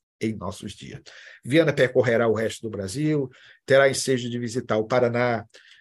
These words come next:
de visitar, além de Porto Alegre, no Rio Grande do Sul, Santa Maria da Boca do Monte, esteve em Curitiba, no interior do Paraná, que é, aliás, ainda hoje um dos estados que mais o reverenciam,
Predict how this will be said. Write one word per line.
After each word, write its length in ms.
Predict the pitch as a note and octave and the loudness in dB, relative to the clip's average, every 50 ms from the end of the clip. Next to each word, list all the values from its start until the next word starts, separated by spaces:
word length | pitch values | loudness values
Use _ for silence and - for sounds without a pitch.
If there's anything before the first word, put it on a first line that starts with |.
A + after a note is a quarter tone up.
| _ _ _ - | _ _ _ -10
de 120 | - B2 A#2+ | -6 -4 -4
visitar, 840 | A#2+ C3+ B2+ A2+ A2+ B2+ A#2 - - B2 B2 A#2+ A#2 G#2 - - _ _ _ _ _ _ _ _ | -2 -4 -6 -6 -6 -8 -6 0 4 4 4 4 4 2 -2 -8 _ _ _ _ _ _ _ _
além 460 | - A#2 A#2+ B2 B2+ C3+ D3+ E3 E3 D#3 | -2 2 2 4 6 6 4 4 2 0
de 100 | C3+ C3+ | -4 -4
Porto 240 | C3+ C#3 C3+ C3+ | -4 -4 0 2
Alegre, 300 | B2+ B2+ B2+ B2+ B2+ B2 | 2 4 4 4 2 0
no 80 | A#2+ B2+ | -4 -10
Rio 160 | A#2 A#2 A2 | -8 -8 -4
Grande 200 | A2 A2+ A#2 A#2 | -2 -2 -4 -4
do 100 | A#2 A2+ | -6 -10
Sul, 240 | - - - C3 C3 | -10 -8 -6 -6 -4
Santa 280 | - - E3 D#3 - C#3+ | -2 -2 -4 -2 -2 0
Maria 360 | C3+ C3 B2+ B2+ C#3+ D3 C#3 | 2 2 2 4 4 2 4
da 100 | B2+ A#2+ | 2 2
Boca 240 | A#2 B2 A2 - A2 | 0 -2 -4 -4 -6
do 100 | F2+ F#2+ | -6 -6
Monte, 520 | G2 A#2 B2+ B2+ B2+ B2 A2+ - A#2 A2+ - - - - - - | -6 -4 -4 -2 -2 -4 -6 -8 -10 -12 -14 -18 -20 -18 -8 -6
esteve 520 | C3 - - - - E3+ F3 F3 E3 D#3+ | -2 -2 -2 0 2 4 4 4 4 2
em 40 | D3+ | 0
Curitiba, 680 | - D#3+ C3+ B2 A#2 - - D3+ D3+ D3 C#3 B2+ B2 | 0 -2 -4 -2 -2 -4 -2 -2 0 -2 0 0 0
no 80 | B2+ C#3+ | 0 -2
interior 480 | C#3+ C#3+ - C3+ C3+ B2+ C3+ D#3 E3 D#3+ | -4 0 2 2 4 4 4 2 2 2
do 100 | D3 C3 | 0 -2
Paraná, 640 | - C3 B2 A#2+ B2 A#2 A2+ B2 C3 C3+ C3 - _ _ _ _ | 0 0 2 2 0 -2 -2 -4 -4 -4 -6 -8 _ _ _ _
que 160 | - C#3 C#3+ | 2 6 6
é, 60 | C3+ | 8
aliás, 440 | C3 C3 C3 C3 B2+ B2+ B2+ A#2+ A#2 | 8 8 6 6 6 4 4 2 0
ainda 240 | C3 D3+ D#3 D3+ C3 | -4 -6 -2 -2 0
hoje 360 | C3 C#3 D3 D3 B2+ A#2+ C3 | 0 0 0 -2 -4 -8 -10
um 60 | C3 | -12
dos 180 | B2+ A#2+ A2 - | -12 -14 -12 -12
estados 600 | - - - B2+ B2 B2 A#2+ A#2+ A2 A2+ - - - _ _ _ _ _ _ _ - | -10 -4 0 2 2 2 2 0 -8 -10 -12 -16 -20 _ _ _ _ _ _ _ -4
que 120 | - D3 C#3 | 2 2 2
mais 340 | C3 C#3 E3+ G#3 G#3+ F#3+ E3+ | 4 4 4 4 4 4 2
o 40 | C#3+ | 4
reverenciam, 880 | B2+ B2+ A#2+ A#2+ A2 G#2+ G2+ - - - C3+ C3+ C#3 C3+ B2+ A#2+ - | 2 2 2 2 -2 -4 -6 -10 -12 -10 -8 -6 -2 -2 -2 -2 -4